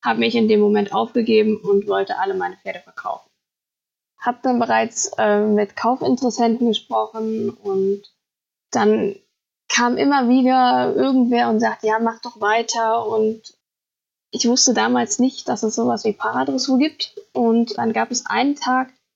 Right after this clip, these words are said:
da habe ich mich auf mein jüngstes Pferd gesetzt. Er war gerade fünf geworden, das war im Januar.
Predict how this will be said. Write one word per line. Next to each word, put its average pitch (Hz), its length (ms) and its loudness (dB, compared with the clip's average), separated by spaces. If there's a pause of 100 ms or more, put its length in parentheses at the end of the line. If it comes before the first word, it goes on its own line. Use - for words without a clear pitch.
(260)
da 214 80 0
habe 233 100 2
ich 233 100 0
mich 233 140 2
auf 226 80 -2
mein 208 140 4
jüngstes 269 360 2
Pferd 262 200 -2
gesetzt. 254 520 -2 (380)
Er 240 100 -2
war 208 140 0
gerade 214 340 0
fünf 277 340 0
geworden, 254 380 0
das 233 140 -6
war 214 120 -2
im 208 120 2
Januar. 262 500 2